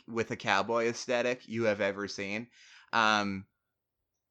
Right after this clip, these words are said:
like, the kind of guy where he has a cowboy aesthetic, but you can clearly tell that he's never done a day's work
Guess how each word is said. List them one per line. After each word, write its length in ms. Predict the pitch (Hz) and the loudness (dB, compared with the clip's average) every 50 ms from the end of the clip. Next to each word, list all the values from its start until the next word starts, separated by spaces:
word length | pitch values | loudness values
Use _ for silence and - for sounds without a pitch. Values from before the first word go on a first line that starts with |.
| _ _ _ _ _ _ - | _ _ _ _ _ _ -2
like, 420 | 131 127 120 113 107 104 - - - | 2 4 6 6 6 4 2 -2 -6
the 140 | 117 127 135 | -4 -2 -2
kind 400 | 131 - 160 156 143 190 196 180 | -2 0 2 2 2 2 2 0
of 160 | 165 131 110 | -2 -2 0
guy 580 | 98 120 110 107 110 120 127 127 135 135 135 - - | 0 2 2 4 4 2 2 2 0 -2 -4 -4 -2
where 260 | 123 123 120 117 117 | 0 0 2 0 0
he 220 | 123 131 131 127 | 0 0 0 0
has 340 | 139 156 170 202 214 - - | 2 4 4 4 4 2 0
a 60 | 139 | -2
cowboy 500 | - - 131 113 104 104 92 107 101 98 | -2 0 0 2 2 2 2 2 2 2
aesthetic, 520 | 98 98 - - 107 98 92 95 98 - - | 2 0 0 0 0 0 0 0 -4 -4 -6
but 100 | 104 92 | -4 -4
you 100 | 107 101 | -4 -4
can 200 | - 104 104 104 | -4 -6 -8 -8
clearly 520 | - - - 131 117 117 120 117 117 113 | -10 -6 -2 0 2 2 2 2 0 -2
tell 380 | 113 - 113 98 98 107 110 107 | -2 -2 0 2 2 2 2 2
that 100 | 101 95 | 0 -2
he's 220 | 95 95 90 95 | -2 -4 -4 -2
never 320 | 104 98 98 95 101 101 | 0 0 0 2 0 -2
done 300 | 92 101 104 95 95 98 | -2 0 0 0 0 0
a 100 | 95 90 | -2 -4
day's 580 | 87 85 85 90 - 107 98 95 101 101 - - | -6 -8 -12 -8 -4 -4 -2 0 -2 -2 -4 -4
work 380 | 92 92 95 98 107 - - | -4 -2 0 0 -2 -2 -6